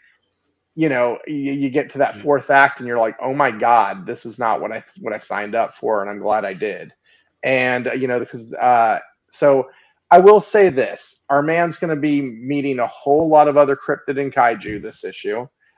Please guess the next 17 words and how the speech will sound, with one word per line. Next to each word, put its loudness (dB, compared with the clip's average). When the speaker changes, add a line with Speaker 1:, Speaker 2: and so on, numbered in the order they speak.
Speaker 1:
Um, 4
there's 0
gonna -6
be -8
Thermonucleodon, 0
the -10
kaiju, -2
uh, 0
kaiju 0
monster -2
with -4
missiles 0
growing 0
out 0
of -4
his -8
back, -2